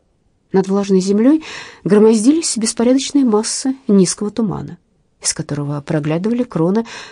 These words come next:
фруктовых деревьев, заметно поредевшие жёлтой листвой.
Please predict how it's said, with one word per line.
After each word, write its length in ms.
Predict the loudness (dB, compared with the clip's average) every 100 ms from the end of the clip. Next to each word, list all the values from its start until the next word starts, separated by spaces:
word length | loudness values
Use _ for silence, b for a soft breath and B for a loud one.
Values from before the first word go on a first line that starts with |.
| B
фруктовых 500 | -4 -2 0 -2 -2
деревьев, 520 | -2 -4 -4 -8 -12 _ _ _
заметно 460 | -6 -4 -4 -6 -8
поредевшие 640 | -4 -4 -4 -6 -8 -8
жёлтой 400 | -4 -4 -6 -8
листвой. 580 | -10 -8 -12 -12 -18 _